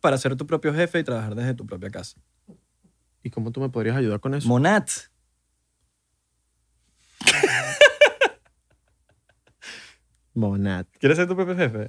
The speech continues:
Speaker 1: Abelardo.
Speaker 2: Papi, Mo-, Monat está en la guillotina, ¿viste?
Speaker 1: Sí, ahí salió Angie Pérez formando peo con una... una... una, una noticia que, que tiramialgo punto com.
Speaker 2: Papi, Monat está en la guillotina, que si no, que si sí, que si la gente, que si,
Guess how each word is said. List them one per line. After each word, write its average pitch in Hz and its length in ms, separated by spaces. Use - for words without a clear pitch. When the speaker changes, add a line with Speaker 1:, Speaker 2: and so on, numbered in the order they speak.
Speaker 1:
Abelardo. 127 260
Speaker 2:
Papi, 131 160
Mo-, 123 200
Monat 120 360
está 156 300
en 160 160
la 143 100
guillotina, 110 600
¿viste? 127 320
Speaker 1:
Sí, 104 680
ahí 120 100
salió 131 200
Angie 165 180
Pérez 131 380
formando 117 340
peo 135 220
con 147 120
una... 120 200
una... 131 400
una, 127 720
una 131 220
noticia 127 360
que, 143 100
que 117 100
tiramialgo 98 540
punto 127 240
com. 101 260
Speaker 2:
Papi, 131 400
Monat 135 320
está 202 460
en 160 100
la 147 100
guillotina, 180 580
que 151 120
si 135 180
no, 180 220
que 139 140
si 123 120
sí, 170 320
que 143 120
si 131 120
la 123 140
gente, 127 240
que 127 140
si, 127 260